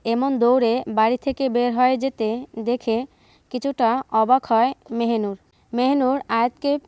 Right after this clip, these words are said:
পিছন থেকে ডাক দেয় আর বলে, "কি রে, আচারগুলো নিয়ে যাবি তো?" আয়াত বলে, "ফুপি আম্মু, এগুলো তুমি এখন রেখে দাও, আমি পরে এসে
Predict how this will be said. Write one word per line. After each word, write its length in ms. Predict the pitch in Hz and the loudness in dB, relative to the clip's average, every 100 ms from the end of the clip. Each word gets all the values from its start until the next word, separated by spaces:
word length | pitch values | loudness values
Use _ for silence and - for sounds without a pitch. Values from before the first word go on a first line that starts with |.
| _ _ _ | _ _ _
পিছন 360 | 262 254 285 285 | -4 -2 -2 0
থেকে 460 | - 285 233 262 - | -2 0 0 -2 -2
ডাক 220 | 220 220 | 0 0
দেয় 280 | 214 202 196 190 _ _ _ | 0 -4 -4 -8 _ _ _
আর 140 | 220 240 | -2 4
বলে, 400 | 269 262 226 - _ | 4 4 2 -4 _
"কি 120 | 269 | -2
রে, 240 | 269 220 202 _ - | 2 0 -2 _ -6
আচারগুলো 680 | 214 254 262 277 262 247 - | -2 0 0 2 2 0 -2
নিয়ে 260 | 233 240 247 | -2 -2 0
যাবি 200 | 277 285 | -2 -2
তো?" 260 | 226 196 - _ _ _ _ _ _ - | -4 -6 -8 _ _ _ _ _ _ -4
আয়াত 240 | 233 262 | 0 2
বলে, 380 | 262 277 233 262 - | 2 2 2 -4 -10
"ফুপি 300 | - 240 302 | -8 -4 -2
আম্মু, 380 | 302 269 226 254 _ | 0 0 -2 -4 _
এগুলো 340 | 226 233 269 277 | -4 0 0 -2
তুমি 500 | 269 269 262 254 302 _ _ _ - | -2 -2 0 -2 -4 _ _ _ -8
এখন 300 | 240 277 294 | -4 -2 0
রেখে 240 | 254 240 233 | 0 0 -2
দাও, 220 | 202 202 _ _ _ _ _ _ - | -2 -4 _ _ _ _ _ _ -6
আমি 200 | 233 269 | -4 0
পরে 320 | 254 262 277 | 4 4 4
এসে 340 | 285 233 269 | 0 0 -2